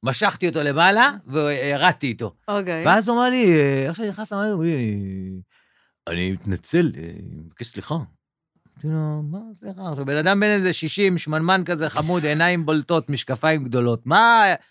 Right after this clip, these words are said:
Speaker 1: מה יש לך להתנצל? כאילו, אני גם, זה... השיא שלי היה איתו, זה שלום, שלום במעלית.
Speaker 2: אווירה של רואה חשבון.
Speaker 1: פתאום אמר לי, "אה, לא, לא ידעתי שאתה סטנדאפיסט." מה?
Speaker 2: <laughs>
Speaker 1: כל,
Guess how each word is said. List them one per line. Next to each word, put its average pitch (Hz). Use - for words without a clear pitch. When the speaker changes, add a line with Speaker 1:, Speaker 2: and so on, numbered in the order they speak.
Speaker 1:
מה 180
יש 226
לך 240
להתנצל? 185
כאילו, 139
אני 143
גם, 143
זה... 147
השיא 180
שלי 220
היה 220
איתו, 220
זה 196
שלום, 202
שלום 208
במעלית. 208
Speaker 2:
אווירה 196
של 202
רואה 190
חשבון. 170
Speaker 1:
פתאום 240
אמר 240
לי, 233
"אה, 95
לא, 127
לא 98
ידעתי 143
שאתה 135
סטנדאפיסט." 120
מה? 165
Speaker 2:
<laughs> -
Speaker 1:
כל, -